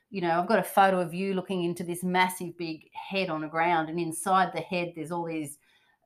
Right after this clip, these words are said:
um, lights flashing and stuff to make it like that's how your brain fires. There's a fish in a plate swimming around, there's cars,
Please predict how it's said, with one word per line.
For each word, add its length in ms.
um, 640
lights 560
flashing 480
and 120
stuff 500
to 600
make 260
it 140
like 220
that's 180
how 100
your 200
brain 480
fires. 480
There's 220
a 60
fish 400
in 100
a 60
plate 380
swimming 320
around, 440
there's 260
cars, 720